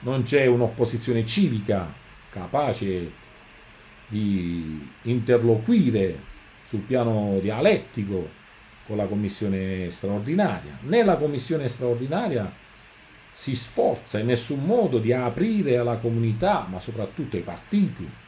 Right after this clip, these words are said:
alle associazioni, datoriali e non,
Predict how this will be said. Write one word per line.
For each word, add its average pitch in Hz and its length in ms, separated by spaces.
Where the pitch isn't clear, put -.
alle 107 160
associazioni, 104 880
datoriali 110 600
e 107 40
non, 107 600